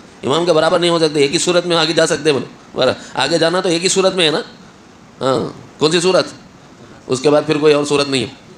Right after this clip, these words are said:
जब सूरत ही ख़त्म हो जाए, यानी आदमी मय्यत हो तो ही इमाम से आगे जा सकता है, मुर्दा ही इमाम से आगे जाता है। इसलिए जो इमाम से आगे जाने जाते हैं ना, उनके दिल मुर्दा होते हैं,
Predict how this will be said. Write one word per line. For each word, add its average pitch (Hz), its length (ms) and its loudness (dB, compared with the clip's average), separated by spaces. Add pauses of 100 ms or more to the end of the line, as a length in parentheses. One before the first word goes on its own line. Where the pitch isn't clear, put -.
(840)
जब 135 80 2
सूरत 180 280 2
ही 180 60 2
ख़त्म 165 200 0
हो 165 120 0
जाए, 151 300 2
यानी 143 180 0
आदमी 165 200 -2
मय्यत 175 320 0
हो 202 120 2
तो 196 100 0
ही 196 60 2
इमाम 196 280 -2
से 196 80 2
आगे 190 180 2
जा 190 100 2
सकता 185 280 0
है, - 280 -4 (160)
मुर्दा 190 280 4
ही 262 220 2
इमाम 262 260 2
से 254 80 2
आगे 247 180 4
जाता 226 220 4
है। 139 160 0 (360)
इसलिए 180 220 -6
जो 196 120 2
इमाम 202 240 0
से 202 80 2
आगे 196 180 2
जाने 190 200 0
जाते 190 200 2
हैं 214 60 -2
ना, 240 60 -2
उनके 208 180 -2
दिल 180 140 2
मुर्दा 175 240 2
होते 143 200 0
हैं, - 120 -10